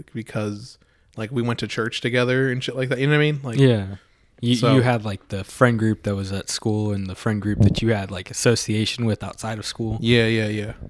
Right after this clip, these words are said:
Speaker 1: So,
Speaker 2: Yeah.
Speaker 1: I mean, you're just like, "Sup?" You know? You know, like, you're just cool with them. Uh, I think one of my favorite parts about school whenever I was, like, in middle school was I was an office aide. So, you know, I, I, like, ran notes and, like, pulled people out of class. It was kinda cool.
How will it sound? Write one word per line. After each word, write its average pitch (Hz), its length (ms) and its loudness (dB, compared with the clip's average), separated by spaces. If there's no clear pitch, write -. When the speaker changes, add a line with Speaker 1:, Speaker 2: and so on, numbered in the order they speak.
Speaker 1:
So, 107 100 -10
Speaker 2:
Yeah. 101 240 -6
Speaker 1:
I - 200 -8
mean, 110 140 -8
you're 110 160 -2
just 107 160 -6
like, 101 180 -8
"Sup?" - 400 -6
You 135 100 -8
know? 120 180 -6
You 123 60 -8
know, 110 100 -8
like, 110 160 -6
you're 117 140 -6
just 110 200 -10
cool 120 180 -2
with 117 140 -4
them. 120 260 -4
Uh, 135 500 6
I 143 80 4
think 254 140 2
one 185 80 2
of 156 40 2
my 131 140 2
favorite 120 480 -2
parts 117 460 -2
about 110 400 -8
school 113 480 -4
whenever 110 400 -4
I 107 40 -4
was, 104 160 -6
like, 104 160 -10
in 104 120 -8
middle 107 180 -6
school 131 240 2
was 117 140 -6
I 110 60 -4
was 110 120 -4
an 117 100 -6
office 117 380 -6
aide. 127 300 0
So, - 120 -12
you 113 80 0
know, 104 80 -2
I, 107 60 -2
I, 101 160 -4
like, 107 140 -2
ran 107 300 -4
notes 107 540 -6
and, 107 260 -8
like, 104 200 -14
pulled 110 200 -6
people 117 240 -6
out 104 80 -10
of 107 80 -12
class. 107 400 -10
It - 60 -18
was - 80 -16
kinda - 220 -18
cool. 117 260 -12